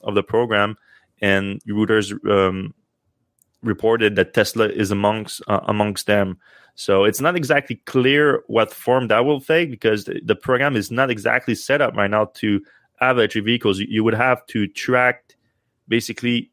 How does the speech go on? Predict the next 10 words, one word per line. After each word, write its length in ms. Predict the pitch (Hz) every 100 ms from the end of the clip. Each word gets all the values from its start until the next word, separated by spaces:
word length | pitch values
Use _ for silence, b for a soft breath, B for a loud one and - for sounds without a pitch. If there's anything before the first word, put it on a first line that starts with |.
| -
the, 340 | 107 104 104 _ b b b b -
um, 520 | 98 92 92 95 - -
energy, 600 | 113 127 123 104 127 135 - - - - 107 -
since 220 | - 156
it's 100 | 113
a 80 | 107
renewable 680 | 107 143 196 139 107 107
credit 400 | 98 - 113 107
market, 500 | 98 113 139 101 98 b b b _ _ _
your, 260 | 120 110 110